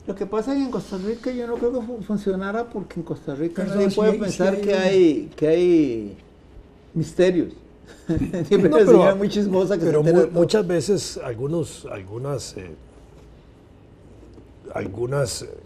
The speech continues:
Speaker 3: ¿cómo se diría uno? Contenidos de novela policíaca salen de la vida real.
Speaker 1: Ah, sí, claro.
Speaker 2: Sí, sí, sí,
Speaker 3: Y aquí hay
Speaker 2: claro.
Speaker 3: expedientes para hacer eso, ¿eh? Cuando Enrique Benavides hace sus casos célebres,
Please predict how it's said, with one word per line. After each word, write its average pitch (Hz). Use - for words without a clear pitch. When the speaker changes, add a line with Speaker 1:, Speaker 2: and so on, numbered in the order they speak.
Speaker 3:
¿cómo 107
se 104
diría 107
uno? 110
Contenidos 135
de 87
novela 110
policíaca 120
salen 135
de 123
la 78
vida 104
real. 120
Speaker 1:
Ah, 202
sí, 170
claro. 143
Speaker 2:
Sí, 226
sí, 202
sí, -
Speaker 3:
Y -
aquí -
hay -
Speaker 2:
claro. -
Speaker 3:
expedientes 156
para 104
hacer 139
eso, 151
¿eh? 151
Cuando 95
Enrique 123
Benavides 147
hace 139
sus 85
casos 110
célebres, 139